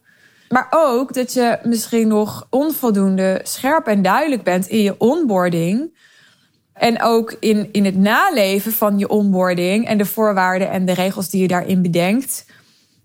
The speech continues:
Waardoor mensen, ja, het gevoel hebben dat ze het maar kunnen maken. En dat kunnen ze ook. Dus het gaat er dan niet zozeer om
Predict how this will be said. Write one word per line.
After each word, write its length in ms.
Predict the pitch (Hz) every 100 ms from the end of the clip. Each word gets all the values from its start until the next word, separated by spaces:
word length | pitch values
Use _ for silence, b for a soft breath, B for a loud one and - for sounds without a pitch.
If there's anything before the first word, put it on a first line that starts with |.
| -
Waardoor 640 | 208 262 277 277 269 262
mensen, 720 | 247 240 247 233 233 214 208 -
ja, 360 | 254 220 165 - - _ _ _ _ _ _
het 320 | - 220 202
gevoel 300 | 202 170 247
hebben 200 | 208 202
dat 160 | 196 190
ze 100 | -
het 100 | 190
maar 180 | 175 170
kunnen 260 | 180 175
maken. 380 | 208 277 277 -
En 120 | 196
dat 180 | 185 185
kunnen 260 | 302 381 370
ze 160 | 233
ook. 420 | - - - - _ _ _ _ _ _ _ _ b b b _ _ _ _ _ -
Dus 400 | 247 269 - -
het 160 | - 226
gaat 280 | 294 349 359
er 60 |
dan 160 | 294 277
niet 160 | 285
zozeer 320 | 285 226 254 -
om 400 | 262 269 262